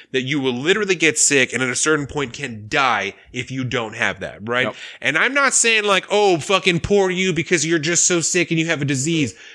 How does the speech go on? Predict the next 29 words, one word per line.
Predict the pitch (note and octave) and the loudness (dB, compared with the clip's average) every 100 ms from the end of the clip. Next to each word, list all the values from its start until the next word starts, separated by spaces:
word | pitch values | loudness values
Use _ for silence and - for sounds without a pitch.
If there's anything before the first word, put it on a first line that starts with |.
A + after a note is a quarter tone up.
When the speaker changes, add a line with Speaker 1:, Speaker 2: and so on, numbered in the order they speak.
| - | -14
Speaker 1:
You | C#3 A3 | 0 0
fucked | B3+ D4+ C#4+ F#3+ | 2 -2 0 0
yourself | E3 F#3+ D#3+ - | 2 2 0 0
up, | E3 G2 A#2 | -4 -2 0
but | F3 | 0
now | D#3 G3 B3 | 2 4 4
you | F3+ D#3+ | 4 4
have | F3 E3+ | 2 2
a | D3 | 2
disease. | B2+ A2 F3+ C3+ G#2 - - - | 2 2 2 0 -2 -10 -12 -2
And | D#3 | 0
if | D3+ | 0
you | D#3 F3 | 0 -2
quit, | - A#3+ B3 D3 | 0 2 2 2
you'll | D#3 C4 F3+ | 0 2 2
die, | A2+ F#3+ C#3+ - - - _ | 2 2 0 -4 -14 -20 _
right? | C#3 E3 E3 | 0 0 2
Or | D#3 | 2
you'll | E3+ A#3 | 2 2
get | G#3 | 2
so | - - A3 | 2 2 2
fucking | C4 C4+ B3+ G#3+ | 2 0 0 2
sick, | - G#3+ G#3+ | 2 2 2
you'll | F#3 C#3 | 2 4
wanna | C3+ D3 C#3+ | 4 4 4
die, | A2 F2+ D#2 G#2 | 0 -4 -8 -6
you | D3 | -2
know? | D3 D#3 F3 - - - - - _ - | 2 0 -2 -8 -10 -12 -16 -20 _ -14
So | - - F#3+ F#3 E3 | -2 0 4 4 2